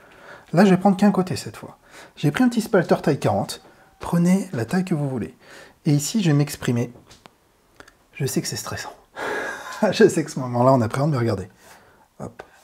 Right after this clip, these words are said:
en toute simplicité. Comme vous avez vu, j'ai pas mis d'eau. Ou,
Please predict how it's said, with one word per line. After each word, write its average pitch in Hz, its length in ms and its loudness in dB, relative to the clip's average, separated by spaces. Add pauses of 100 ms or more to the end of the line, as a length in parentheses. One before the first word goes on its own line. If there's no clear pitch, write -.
(120)
en 127 80 -8
toute 143 140 -12
simplicité. - 640 -10 (500)
Comme 165 140 2
vous 175 100 4
avez 160 100 6
vu, 208 140 4
j'ai 175 120 4
pas 202 140 2
mis 202 140 6
d'eau. 131 220 -4 (720)
Ou, - 80 -10